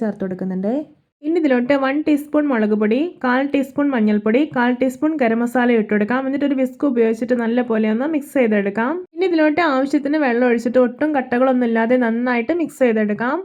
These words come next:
ഇപ്പൊ ഈ ഒരു ബാറ്ററിന്റെ കൺസിസ്റ്റൻസി കണ്ടോ? ഓവർ ലൂസും അല്ല, ഓവർ ടൈറ്റും അല്ല. ഈ ഒരു പാകത്തിൽ വേണം ബാറ്റർ റെഡിയാക്കി എടുക്കാനായിട്ട്. ഇനി ഇതിലോട്ട് ഒരു വലിയ ഉള്ളി ചെറുതായിട്ട് അരിഞ്ഞത് ഇട്ട് കൊടുക്കാം. ഇനി ഒരു രണ്ട് പച്ചമുളക് അരിഞ്ഞത് കൂടി ഇട്ട് കൊടുക്കുന്നുണ്ട്.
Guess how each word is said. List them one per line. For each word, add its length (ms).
ഇപ്പൊ 160
ഈ 60
ഒരു 180
ബാറ്ററിന്റെ 480
കൺസിസ്റ്റൻസി 680
കണ്ടോ? 220
ഓവർ 260
ലൂസും 340
അല്ല, 120
ഓവർ 160
ടൈറ്റും 320
അല്ല. 180
ഈ 80
ഒരു 160
പാകത്തിൽ 340
വേണം 300
ബാറ്റർ 260
റെഡിയാക്കി 360
എടുക്കാനായിട്ട്. 580
ഇനി 160
ഇതിലോട്ട് 320
ഒരു 200
വലിയ 320
ഉള്ളി 180
ചെറുതായിട്ട് 500
അരിഞ്ഞത് 400
ഇട്ട് 120
കൊടുക്കാം. 340
ഇനി 140
ഒരു 160
രണ്ട് 280
പച്ചമുളക് 540
അരിഞ്ഞത് 340
കൂടി 220
ഇട്ട് 120
കൊടുക്കുന്നുണ്ട്. 520